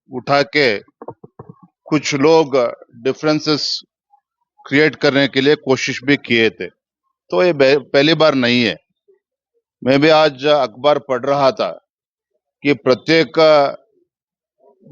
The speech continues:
धर्म इसके बारे में बहुत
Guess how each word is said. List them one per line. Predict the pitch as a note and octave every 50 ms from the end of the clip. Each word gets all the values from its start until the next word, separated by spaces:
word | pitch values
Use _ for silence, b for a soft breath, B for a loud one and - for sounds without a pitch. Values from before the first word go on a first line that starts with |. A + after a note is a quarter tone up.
| - A2+ A#2+
धर्म | C3+ C#3+ D#3 D#3+ D#3+ D3 B2+ A2+ - - _ _ _ _ _ _ _ _ _ A#3 - - - _ _ _ _ _ _ _ _ _ _ -
इसके | C#3+ C3+ - - D#3
बारे | D3 D3 C#3+ D3 D3 D3
में | D3 D3 D3+ D#3 D#3+ D#3+ E3 D#3 - - _ _ _ -
बहुत | B2 C#3 D3